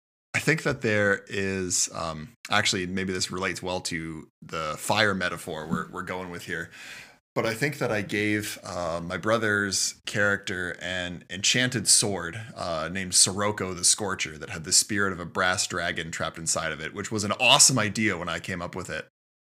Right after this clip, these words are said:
But then I realized I really had no idea how to execute on it. I, I couldn't figure out a good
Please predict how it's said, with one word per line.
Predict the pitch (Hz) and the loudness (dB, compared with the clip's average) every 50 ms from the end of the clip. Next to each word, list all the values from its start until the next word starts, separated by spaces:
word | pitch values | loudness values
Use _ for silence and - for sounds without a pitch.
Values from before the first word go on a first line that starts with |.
| _ | _
But | - 107 104 | -4 -2 4
then | - 117 | 6 6
I | 120 | 8
realized | 117 113 113 110 107 107 107 101 101 | 8 8 6 6 6 4 4 2 0
I | |
really | 98 95 104 101 98 | 0 0 0 0 0
had | 92 95 87 90 | 0 -2 -2 -2
no | 92 95 92 | -2 -2 0
idea | 90 90 85 82 80 | 0 0 0 -2 -2
how | - 87 | -2 -2
to | 82 - | 0 0
execute | 78 78 - - - - - 67 67 | 0 0 0 -2 -2 -2 -8 -6 -6
on | 67 65 58 | -6 -6 -8
it. | 55 - - - | -10 -12 -12 -8
I, | - 60 64 - - - - | -6 -6 -6 -6 -8 -10 -6
I | - 65 85 | -6 -6 -6
couldn't | - - 117 104 107 104 | -4 -2 0 0 0 -2
figure | - - - 104 95 98 95 | -4 -4 -2 -2 0 2 2
out | 95 95 87 | 0 0 -2
a | 85 | -4
good | - - 90 90 87 87 82 - | -4 -4 -4 -2 -4 -4 -6 -10